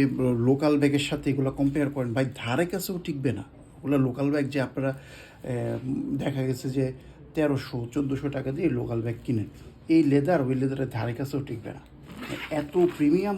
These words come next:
কোয়ালিটি এগুলা, এটা হাতে পেলে বুঝতে পারবেন, এগুলো ইম্পোর্টেড ব্যাগ। এমন একটা প্রাইস দিব আজকে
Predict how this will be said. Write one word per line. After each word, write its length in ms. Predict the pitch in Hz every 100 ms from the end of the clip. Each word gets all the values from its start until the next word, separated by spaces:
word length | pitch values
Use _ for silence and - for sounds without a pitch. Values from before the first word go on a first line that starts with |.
| 175
কোয়ালিটি 300 | 165 151 151
এগুলা, 240 | 120 120 120 -
এটা 120 | 131 117
হাতে 200 | 113 - 139
পেলে 160 | 135 127
বুঝতে 200 | 117 - -
পারবেন, 200 | 117 - - - - -
এগুলো 160 | 156 170
ইম্পোর্টেড 380 | 165 143 175 - -
ব্যাগ। 140 | - - - - - - - - - - - - - - - - - - - - - - 214
এমন 140 | 262 285
একটা 140 | 220 -
প্রাইস 240 | 143 151 143
দিব 120 | 196 202 175
আজকে 260 | - -